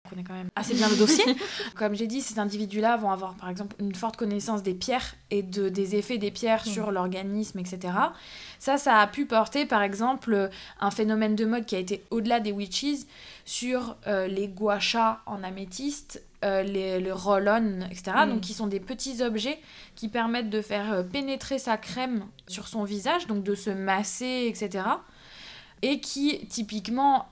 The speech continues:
Speaker 1: a pu prendre racine
Speaker 2: Mm.
Speaker 1: à un moment donné, euh, chez ces femmes-là qui ont poussé les pierres, euh,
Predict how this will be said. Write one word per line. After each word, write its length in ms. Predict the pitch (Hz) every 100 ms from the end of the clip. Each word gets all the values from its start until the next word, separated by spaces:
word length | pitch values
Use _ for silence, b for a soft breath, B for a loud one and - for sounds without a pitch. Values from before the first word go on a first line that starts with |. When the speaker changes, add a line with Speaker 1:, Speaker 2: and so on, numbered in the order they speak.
| -
Speaker 1:
a 360 | - 220 208 214 -
pu 120 | -
prendre 380 | 220 226 240 214
racine 460 | 208 214 214 214 269
Speaker 2:
Mm. 20 |
Speaker 1:
à 40 | 233
un 120 | 208
moment 280 | 208 208 208
donné, 480 | 208 214 247 262 214
euh, 100 | 202
chez 200 | - 226
ces 160 | 226
femmes-là 460 | 214 202 202 233 262
qui 160 | 262 220
ont 120 | 196
poussé 600 | 185 226 220 - 240 240
les 140 | 190
pierres, 600 | 185 - 269 262 262 226
euh, 100 | 202